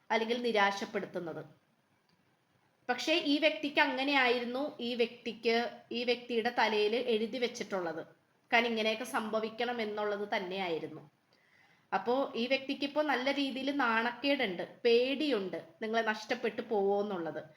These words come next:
പക്ഷെ നിങ്ങളുടെ ഒരു നിലപാട് എന്താണെന്ന് വെച്ചാൽ ഇത്രയും കാലം നിങ്ങൾ ഈ വ്യക്തിയുടെ പുറകെ നടന്നില്ലേ, ഇനി കുറച്ചു കാലം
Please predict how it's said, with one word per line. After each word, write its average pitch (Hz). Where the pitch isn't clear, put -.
പക്ഷെ 247
നിങ്ങളുടെ 247
ഒരു 311
നിലപാട് 254
എന്താണെന്ന് 233
വെച്ചാൽ 226
ഇത്രയും 233
കാലം 269
നിങ്ങൾ 254
ഈ 254
വ്യക്തിയുടെ 233
പുറകെ 208
നടന്നില്ലേ, 190
ഇനി 208
കുറച്ചു 247
കാലം 226